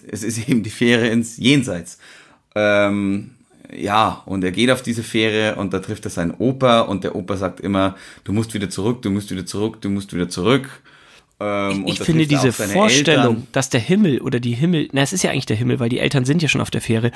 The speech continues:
Speaker 2: das ist, äh, wie eine Fährenüberfahrt, ist total gut, weil die sagen ja am Anfang immer,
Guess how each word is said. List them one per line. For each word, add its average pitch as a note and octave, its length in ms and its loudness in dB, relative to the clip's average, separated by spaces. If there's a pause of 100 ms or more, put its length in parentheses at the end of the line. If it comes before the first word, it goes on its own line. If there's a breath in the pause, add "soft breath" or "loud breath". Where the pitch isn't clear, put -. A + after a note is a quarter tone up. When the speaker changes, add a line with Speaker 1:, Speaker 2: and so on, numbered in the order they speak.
(300 loud breath)
Speaker 2:
das - 140 2
ist, - 240 -2
äh, C3+ 240 0
wie D3 120 0
eine B2 460 2 (140)
Fährenüberfahrt, A#2+ 880 0
ist - 200 -6
total C3+ 300 -2
gut, D3+ 160 0
weil A#2+ 120 2
die B2 80 -4
sagen C#3 240 2
ja C3+ 60 2
am A#2+ 100 -2
Anfang D3+ 260 -2
immer, C#3 180 2